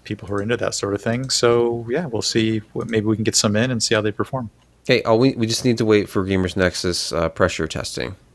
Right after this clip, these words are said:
Speaker 2: of the base. Of the
Speaker 1: And
Speaker 2: new
Speaker 1: flatness.
Speaker 2: Right.
Speaker 1: How flat is it?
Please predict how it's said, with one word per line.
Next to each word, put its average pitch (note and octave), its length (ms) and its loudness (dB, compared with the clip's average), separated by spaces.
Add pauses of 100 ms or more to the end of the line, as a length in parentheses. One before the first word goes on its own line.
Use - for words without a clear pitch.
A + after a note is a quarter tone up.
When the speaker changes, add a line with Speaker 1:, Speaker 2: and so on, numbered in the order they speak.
(200)
Speaker 2:
of F2+ 200 -2
the - 60 0
base. - 580 0 (840)
Of F#2 140 -10
the - 60 2
Speaker 1:
And - 100 2
Speaker 2:
new - 60 -2
Speaker 1:
flatness. - 640 0 (240)
Speaker 2:
Right. - 300 -6 (1300)
Speaker 1:
How - 160 -2
flat G2 360 0
is G1+ 100 -4
it? - 0 -